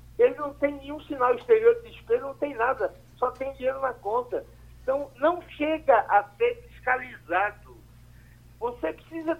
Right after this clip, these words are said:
ter a informação antes. Eu preciso saber que ele tem cem milhões numa conta para abrir uma investigação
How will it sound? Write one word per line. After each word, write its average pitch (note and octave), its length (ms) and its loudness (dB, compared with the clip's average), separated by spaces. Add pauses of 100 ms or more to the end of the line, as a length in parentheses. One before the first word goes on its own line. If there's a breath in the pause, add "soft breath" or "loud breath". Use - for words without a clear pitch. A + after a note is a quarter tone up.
ter C4+ 280 -2
a A#3+ 120 -4
informação G3+ 960 -6
antes. G3+ 680 -10 (840)
Eu E4+ 240 4
preciso D4+ 420 -6
saber F#4+ 400 4
que G3 100 -2
ele E3+ 140 -4
tem F#3 260 -6
cem A3 180 -2
milhões F3 380 -6
numa D#3 180 -4
conta C#3 580 -6 (440 soft breath)
para A3+ 400 8
abrir B3+ 680 -2
uma D4 160 -6
investigação F#3+ 1120 -4